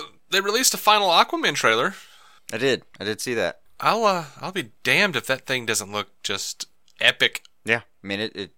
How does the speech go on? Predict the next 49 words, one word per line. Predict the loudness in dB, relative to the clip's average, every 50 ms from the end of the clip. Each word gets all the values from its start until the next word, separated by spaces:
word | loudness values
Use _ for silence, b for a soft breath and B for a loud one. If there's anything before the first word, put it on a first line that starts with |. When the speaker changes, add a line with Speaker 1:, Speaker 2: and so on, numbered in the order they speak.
| _ _
Speaker 2:
visually | -10 -8 -8 -6 -6 -6 -8 -8
looks | -8 -8 -10 -10 -10 -10
stunning | -6 -6 -6 -6 -6 -10 -16 _ _
right | -8 -8 -8 -6
now. | -8 -8 -10 -10 _ _ _ _ _ -8
I, | -2 0
Speaker 1:
Like, | 2 2 2
Speaker 2:
I'm, | 0 0 -2
Speaker 1:
and | -2 -2 -2 -4
it, | -4 -4 -6 -6
it | -8 -8
Speaker 2:
I'm | -6 -2 2
Speaker 1:
does | 4 4 4 4
Speaker 2:
impressed. | 2
Speaker 1:
look | 0 2
like | 2 2 2
a | 2
lot | 4 4 4 4
of | 4 2
the, | 0 0 0 0 -2 -6 -14 -12 -2
a | 2
lot | 4 4
of | 4
the | 4 2
underwater, | 2 2 0 -2 -2 2 4 6 6 6 6 6 6
like, | 4 2 2
C | 0 0 2 2 2
G | 2 4 4 4 4 4
that | 4 2 4
I | 2 2
was | 2 0 -2 -2
kinda | 0 0 0 0 0 0
going | 0 0 0 0 -2 -4
like, | -6 -8 -4
"Oh, | 0 0 0
their | 2 0 0
faces | 0 -2 0 0 -2 -4 -4
look | -6 -8 -8
weird." | -4 -2 0 2 2 0 -2 -8 -16 _ _ _
It | -12
looks | -10 -10 -4 0 2
so | 2 2 2 0 -2 -4
much | -4 -6 -10 -10 -10
better. | -12 -12 -12 -14 -18 -20 b b b b b b b b b _ -6
Speaker 2:
Yeah, | -2 0 2 2 2 2
I | 0
don't | -2 -4 -4
know | -4 -4 -6 -6 -8 -14 _ _ _
what, | -20 -20 -16 -12 -6 -4 -4 -4 -6